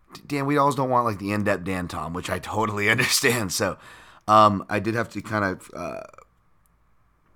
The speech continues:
kind of cut what I wanted to use, but there, there was a lot. Another reason why I love kind of projects like that and wi-, and, and, and don't mind doing 'em,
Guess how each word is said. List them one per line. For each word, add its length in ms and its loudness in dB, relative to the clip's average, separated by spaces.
kind 180 0
of 120 -2
cut 280 2
what 140 4
I 60 6
wanted 320 2
to 100 -10
use, 280 -2
but 140 -14
there, 240 -4
there 140 -4
was 140 -4
a 60 -4
lot. 640 -4
Another 260 -2
reason 220 -2
why 120 4
I 40 0
love 360 -6
kind 160 -6
of 60 -6
projects 400 -2
like 140 -10
that 200 -4
and 100 -12
wi-, 280 -10
and, 160 -10
and, 260 -10
and 140 -8
don't 180 -6
mind 220 -6
doing 180 -6
'em, 220 -10